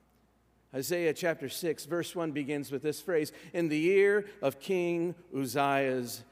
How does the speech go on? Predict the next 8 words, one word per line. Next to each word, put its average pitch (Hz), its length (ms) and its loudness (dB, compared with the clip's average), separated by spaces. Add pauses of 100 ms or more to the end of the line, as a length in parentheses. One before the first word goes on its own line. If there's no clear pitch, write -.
(460)
death." - 720 -12 (960)
Don't 156 200 0
let 160 160 2
that 165 180 -2
phrase 165 260 0
go 175 140 -2
past 196 420 -4
you. 135 240 -8